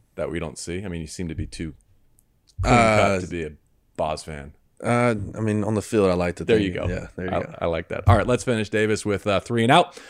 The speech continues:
Speaker 1: our closing segment, and we'll get you to the short week against the Saints. Uh, here's the deal. I'll ask you three kinda off-the-wall questions. You answer them, we'll get you to your day off, and I'll make a donation to the L A Rams Foundation on your behalf. Sound good?
Speaker 2: Sounds good.
Speaker 1: Okay. Uh,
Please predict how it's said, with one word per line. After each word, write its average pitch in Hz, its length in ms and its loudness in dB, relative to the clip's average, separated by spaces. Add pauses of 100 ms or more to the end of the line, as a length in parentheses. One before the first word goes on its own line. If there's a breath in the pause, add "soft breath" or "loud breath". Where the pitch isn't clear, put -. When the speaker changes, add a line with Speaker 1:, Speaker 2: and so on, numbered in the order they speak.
(140)
Speaker 1:
our 104 140 4
closing 107 340 2
segment, 117 460 2
and 90 100 -2
we'll 85 80 0
get 92 260 -4
you 82 60 -12
to - 140 -6
the 87 80 -4
short 90 280 -4
week 87 320 -2
against 82 360 -4
the 78 100 -8
Saints. 80 420 -4 (400 loud breath)
Uh, 92 200 4
here's 120 160 8
the 101 60 0
deal. 92 120 4
I'll 80 80 6
ask 92 140 2
you 92 40 0
three 107 240 0
kinda 101 240 0
off-the-wall 98 500 2
questions. 135 500 0
You 95 120 -2
answer 90 280 -4
them, 87 320 -2
we'll 80 280 -8
get 92 160 -10
you 82 60 -8
to - 140 -10
your 85 100 -4
day 82 220 -4
off, 78 280 -4
and 76 80 -8
I'll 78 80 -6
make 76 160 -8
a 78 40 -8
donation 78 420 -4
to 73 100 -12
the 73 160 -6
L 76 120 -4
A 71 60 -6
Rams 71 260 -10
Foundation 71 480 -10
on 73 100 -12
your 73 100 -12
behalf. 85 320 -14
Sound 82 260 -10
good? 143 260 -4
Speaker 2:
Sounds 95 240 -4
good. 90 260 -6 (180 loud breath)
Speaker 1:
Okay. 139 300 6 (320)
Uh, 95 320 6